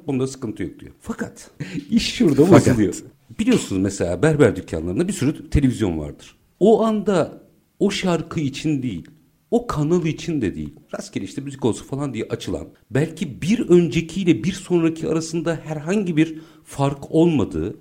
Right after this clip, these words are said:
Speaker 1: yani müziği dinlemek ya da dinletmekle ilgili özel bir tercih ve program yapmadığı işin telifini ödemeyi anlayamıyor.
Speaker 2: Şimdi dediğiniz şey çok doğru. O birazcık şansla alakalı. Bütün gün spor kanalı izleyen, mesela benim de bir kuaförüm var.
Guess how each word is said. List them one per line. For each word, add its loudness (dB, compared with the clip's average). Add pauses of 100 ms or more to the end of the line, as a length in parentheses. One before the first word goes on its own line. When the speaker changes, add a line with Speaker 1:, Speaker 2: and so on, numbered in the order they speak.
(100)
Speaker 1:
yani 0 (240)
müziği -2
dinlemek -2
ya 0
da 0
dinletmekle -2
ilgili -2
özel -2
bir -2
tercih -2
ve 2
program 2
yapmadığı 2 (260)
işin -2 (160)
telifini 2
ödemeyi 0
anlayamıyor. -2 (260)
Speaker 2:
Şimdi -2
dediğiniz -2
şey 0
çok -2
doğru. 0 (140)
O -2
birazcık 0
şansla -2
alakalı. -6 (220)
Bütün 4
gün 6
spor 2
kanalı 4
izleyen, 2
mesela 0
benim 0
de -2
bir -8
kuaförüm -4
var. -10